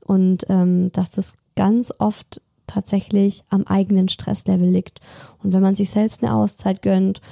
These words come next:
und sich mal runterbringt und Nicola hat da so ein Ampelsystem, die sagt immer, dass man regelmäßig am Tag so einen Gegencheck mit sich selbst machen soll und gucken soll, bin ich auf grün, dann ist alles easy, bin ich auf gelb, dann muss ich dafür sorgen,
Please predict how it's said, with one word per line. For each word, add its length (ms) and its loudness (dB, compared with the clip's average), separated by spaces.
und 140 -2
sich 140 0
mal 120 2
runterbringt 840 0
und 280 -2
Nicola 420 0
hat 120 -2
da 60 -2
so 120 -4
ein 100 -2
Ampelsystem, 720 0
die 80 0
sagt 280 -6
immer, 280 0
dass 240 -2
man 160 2
regelmäßig 640 2
am 140 2
Tag 400 0
so 120 -2
einen 260 2
Gegencheck 600 0
mit 140 2
sich 140 -6
selbst 360 -2
machen 260 -2
soll 200 0
und 120 0
gucken 280 -2
soll, 300 0
bin 140 2
ich 140 2
auf 120 -2
grün, 380 0
dann 160 2
ist 160 -2
alles 280 0
easy, 400 2
bin 140 0
ich 140 -2
auf 160 -2
gelb, 400 0
dann 140 0
muss 160 2
ich 100 0
dafür 260 -4
sorgen, 480 0